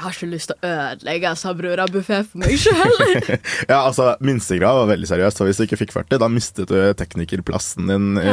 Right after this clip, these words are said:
Speaker 1: Ja.
Speaker 2: på Samf.
Speaker 1: Ja.
Speaker 2: Da var det, da er det ha det bra, liksom. Så Ludvig, han, han kjempet, altså. Men greia med buffé og sånt er jo veldig ofte at begynnelsen går helt fint, og særlig hvis vi skal nå snakke om Sabrura. De første f-,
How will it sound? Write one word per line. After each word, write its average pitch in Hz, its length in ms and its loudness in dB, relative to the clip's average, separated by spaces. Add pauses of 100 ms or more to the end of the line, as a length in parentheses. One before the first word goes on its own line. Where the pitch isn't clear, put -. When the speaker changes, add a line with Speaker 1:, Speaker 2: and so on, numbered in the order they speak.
(120)
Speaker 1:
Ja. - 20 -2
Speaker 2:
på 95 160 -2
Samf. 98 300 -4 (180)
Speaker 1:
Ja. 190 160 2
Speaker 2:
Da 101 140 4 (500)
var 98 220 0
det, 98 100 -4
da 120 80 4
er 117 80 0
det 110 80 2
ha 92 160 -2
det 95 80 -2
bra, 90 160 -2
liksom. 92 240 -4 (480)
Så 113 140 2 (260)
Ludvig, 110 480 0
han, 143 280 0
han 143 360 0
kjempet, 104 560 -2
altså. 90 140 -4 (260)
Men 147 160 0
greia 139 320 0
med 104 240 -2
buffé 82 320 -4
og 82 80 -6
sånt 151 240 -2
er 101 80 4
jo 113 80 2
veldig 110 160 4
ofte - 200 -2
at - 120 -10 (160)
begynnelsen 120 640 -2
går 113 220 -2
helt 101 180 -4
fint, 113 160 -2
og 123 80 2
særlig 104 300 0
hvis 104 100 -4
vi 98 80 -8
skal 104 240 2
nå 104 160 2
snakke 104 240 -2
om 92 80 0
Sabrura. 92 500 -2 (720)
De 127 120 0
første - 440 -6
f-, - 280 -16